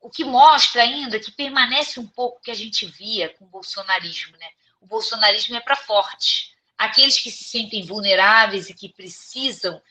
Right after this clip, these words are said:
do amparo do Estado não se veem, é, não tendem a votar em alguém que fala contra esses amparos que o Estado dá para aqueles que estão mais vulneráveis ou se percebem como mais vulneráveis, porque muitos vulneráveis,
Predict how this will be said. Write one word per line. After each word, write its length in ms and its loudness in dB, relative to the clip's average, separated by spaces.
do 120 -6
amparo 680 2
do 80 -10
Estado 680 6
não 300 2
se 200 -8
veem, 480 2
é, 560 4
não 220 -8
tendem 460 2
a 60 4
votar 340 0
em 160 0
alguém 440 -2
que 120 -8
fala 400 6
contra 500 2
esses 340 0
amparos 600 4
que 100 -8
o 20 -2
Estado 460 2
dá 260 6
para 80 -6
aqueles 280 -4
que 140 -6
estão 240 0
mais 240 -2
vulneráveis 580 4
ou 80 -6
se 160 -12
percebem 640 2
como 240 -2
mais 240 4
vulneráveis, 640 0
porque 260 -8
muitos 360 -6
vulneráveis, 680 2